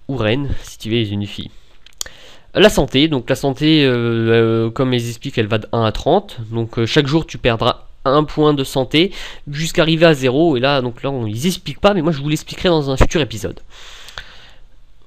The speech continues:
Voilà. Donc, il faut manger pour gagner un point de santé chaque jour ou,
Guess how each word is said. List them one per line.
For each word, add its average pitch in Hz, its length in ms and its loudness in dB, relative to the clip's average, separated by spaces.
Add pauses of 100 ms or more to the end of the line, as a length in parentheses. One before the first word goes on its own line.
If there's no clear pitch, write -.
(340)
Voilà. 107 240 4 (640)
Donc, 123 200 -8
il - 40 -8
faut 185 120 6
manger 143 420 2
pour 120 140 -6
gagner 113 200 2
un - 20 2
point 110 140 -6
de - 40 -12
santé 113 220 -8
chaque - 220 -8
jour 104 240 -4
ou, 95 260 -6